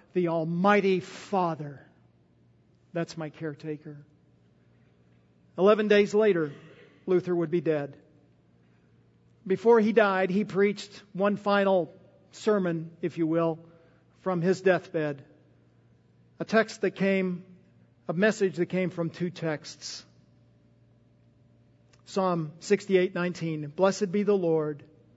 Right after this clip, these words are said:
who daily bears us up. God is our salvation." And John three sixteen, of which he said, "Our God is indeed a God of salvation, and that salvation comes through the work of his Son."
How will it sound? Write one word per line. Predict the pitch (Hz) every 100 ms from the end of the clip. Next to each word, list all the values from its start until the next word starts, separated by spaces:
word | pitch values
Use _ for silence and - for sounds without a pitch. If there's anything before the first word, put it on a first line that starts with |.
| _ _ _
who | - 175
daily | 175 185 202 202 202
bears | 151 175 180 175 -
us | 180 170 - -
up. | 160 143 - - _ _ _ _ _ _ _
God | 156 175 175 175
is | 170
our | 165 160
salvation." | - 160 147 151 143 156 147 135 _ _ _ _ _ _ _ _ -
And | 180 165
John | 196 220 226
three | - 214
sixteen, | - 202 202 - 175 165 165 147 - - _ -
of | 156
which | 185 196
he | 202
said, | 196 - 185 170 165
"Our | 180 170
God | 151 180 190 214 208
is | 175
indeed | 170 160 180 190 180
a |
God | 147 170 185 208
of | 196
salvation, | - 196 196 180 165 - 165 147 131 - _ _ _ -
and | 175
that | 175 175
salvation | - 175 165 170 190 185 208
comes | 180 165 180 156 147 -
through | 170 165
the | 151
work | 151 170 170 - - _ _ _ -
of | 151
his | 151
Son." | - - 151 143 135